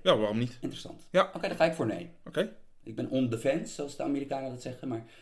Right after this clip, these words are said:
Speaker 2: ik weet het, het zou kunnen, maar ik, ik, ik, ik
Speaker 1: Ja,
Speaker 2: zie het niet
Speaker 1: eh,
Speaker 2: helemaal.
Speaker 1: bij dat jeugdtoernooi laatst, eh, vond ik hem echt prima indruk maken. Komt als jonge jongen naar een, een, een Feyenoord wat totaal niet loopt.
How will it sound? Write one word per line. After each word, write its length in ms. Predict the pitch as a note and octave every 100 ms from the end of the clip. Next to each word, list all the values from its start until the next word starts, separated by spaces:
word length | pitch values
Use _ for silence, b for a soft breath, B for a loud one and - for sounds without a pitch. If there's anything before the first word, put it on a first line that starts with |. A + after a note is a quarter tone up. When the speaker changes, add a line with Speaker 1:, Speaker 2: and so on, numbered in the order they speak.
| b b
Speaker 2:
ik 100 | -
weet 140 | C3 C3+
het, 80 | -
het 160 | -
zou 180 | - D3
kunnen, 200 | D3+ D3
maar 100 | C3+
ik, 160 | G#2 -
ik, 280 | - - - - - -
ik, 180 | - -
ik 160 | - -
Speaker 1:
Ja, 100 | F#3
Speaker 2:
zie 80 | E3
het 100 | -
niet 140 | C#3+
Speaker 1:
eh, 60 | E3
Speaker 2:
helemaal. 480 | G3+ G3+ G#3 G#3 F#3+
Speaker 1:
bij 120 | F#3+
dat 180 | F3+ E3
jeugdtoernooi 480 | G3 A3+ F#3+ D#3+ D3
laatst, 360 | C#3+ C#3 -
eh, 220 | D3 C#3
vond 200 | C3+ D#3 C#3+
ik 60 |
hem 80 | C#3+
echt 180 | B2 -
prima 420 | E3+ D#3 C#3+ C#3
indruk 320 | C3+ D#3+ D#3
maken. 380 | D#3+ D#3 D3+ E3 B B B B - -
Komt 220 | - F#3
als 140 | E3 C#3
jonge 300 | D#3+ E3+ D#3
jongen 300 | D#3 D3+ C#3+
naar 200 | C#3+ C#3
een, 260 | C#3+ -
een, 200 | C#3+ -
een 60 | D3+
Feyenoord 420 | - C#3+ D3 C3+
wat 160 | B2+ B2+
totaal 480 | C3 C3 C3 C3 B2+
niet 160 | B2
loopt. 440 | A#2+ A#2+ B2+ -